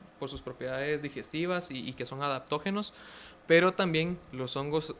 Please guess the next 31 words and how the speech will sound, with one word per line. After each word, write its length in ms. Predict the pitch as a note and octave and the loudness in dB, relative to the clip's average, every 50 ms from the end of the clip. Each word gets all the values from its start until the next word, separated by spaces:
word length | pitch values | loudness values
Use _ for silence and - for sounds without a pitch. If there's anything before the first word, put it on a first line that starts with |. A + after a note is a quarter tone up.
| - - - | -12 -12 -8
s-, 240 | - - - C#3 | -8 -6 -6 -4
resulta 560 | C3+ C3+ B2+ B2 - - D3 D3 D3 F3 E3 D#3+ | -2 -2 -2 -2 -2 -4 -4 -4 -2 -2 -2 -2
que 100 | - B2 | -4 -6
son 400 | - C3 C3+ C#3 C#3+ C#3+ C#3+ C#3+ | -6 -4 -6 -6 -6 -6 -4 -2
de 120 | D3+ D3+ | -2 -2
los 120 | C#3+ C#3 | -2 -4
principales 600 | - - C3 B2+ - B2 - C3+ C#3 D3 C#3+ - | -6 -8 -8 -6 -6 -4 -2 -2 -2 -2 -2 -4
insumos 400 | D3+ C#3 - D3+ D3 D3+ D3+ D3+ | -4 -6 -6 -6 -6 -6 -6 -6
para 240 | - C#3+ C3 C3 - | -6 -6 -6 -6 -4
poder 240 | - - C3+ C3+ C3 | -4 -4 -4 -4 -4
hacer 220 | C3 - C#3 C3+ | -6 -6 -8 -8
prendas 760 | - - C#3+ C3+ C3+ C#3 C#3 C#3+ C#3+ C#3+ C#3 C3+ - - B2+ B2+ | -8 -6 -6 -4 -4 -4 -4 -4 -4 -4 -4 -6 -8 -10 -10 -8
de 200 | C3 C3 C3 C3 | -6 -6 -6 -6
vestir 440 | B2+ B2+ - - C3+ C3+ D3 D3 D3 - - - - | -8 -8 -8 -4 -2 -2 -2 -2 -6 -12 -18 -20 -14
sostenibles. 880 | - - B2 A#2+ - - B2 C3+ D#3+ F3+ F#3 F3 F3+ F#3 G3+ - - | -8 -6 -6 -6 -6 -6 -4 -2 2 2 2 2 2 0 -2 -2 -4
También 420 | - - B2 A#2 B2 B2 B2+ C3 C3 | -6 -8 -8 -6 -6 -6 -6 -6 -6
estamos 400 | B2 - - C3 C3 C3 B2+ - | -6 -4 -4 -4 -4 -4 -4 -4
hablando 400 | B2 B2+ B2+ B2 B2+ C3 C3+ B2+ | -4 -2 -4 -4 -4 -4 -6 -6
de 80 | B2 | -6
cueros 580 | B2 - - C#3 C#3 D#3 E3 F3 F3+ F3+ - - - | -8 -6 -2 2 2 4 4 2 0 -2 -4 -6 -6
y 80 | B2+ | -8
estamos 340 | B2 B2 - C3 C3+ C3+ - | -8 -6 -8 -8 -8 -6 -6
hablando 400 | C3 B2 B2 B2+ C3 C3+ D3 D3 | -6 -6 -6 -6 -6 -4 -2 0
de 220 | C#3+ C#3+ D#3 D#3+ D#3+ - - - - - - - - - - - - - - - - | 2 2 2 2 0 -4 -16 -18 -20 -20 -20 -20 -20 -20 -20 -20 -20 -20 -20 -14 -12
materiales 840 | C3+ A#2 C3+ C3+ C3 C3 - C3 B2+ C3 C3+ C3+ C#3+ D3+ E3 D#3+ D#3+ | -6 0 2 2 2 2 2 2 2 4 6 6 6 6 4 0 0
transformados 840 | - C#3 C3 B2 - - B2+ B2+ C3 C3 C3+ C#3+ D#3 E3+ D#3+ - - | -2 -4 -4 -4 -2 -2 -2 0 2 2 2 4 2 2 0 -2 -2
a 120 | C3 C3 | -2 -2
base 340 | B2+ C3 C3+ C3+ - D3+ D#3 | 0 0 0 0 0 -2 0
del 240 | D3+ D3 C#3 C3 C3 | 0 0 -2 -4 -4
micelio. 480 | B2+ B2 - - D#3+ D#3 C#3+ A#2+ A2+ C3 C#3 D3 - | -8 -8 -4 -2 -2 -2 -2 -4 -8 -10 -12 -14 -14
Entonces, 580 | C3 B2+ B2+ C3 C3 B2+ B2 - D3 D3 - | -14 -12 -10 -10 -10 -8 -6 -4 -4 -4 -6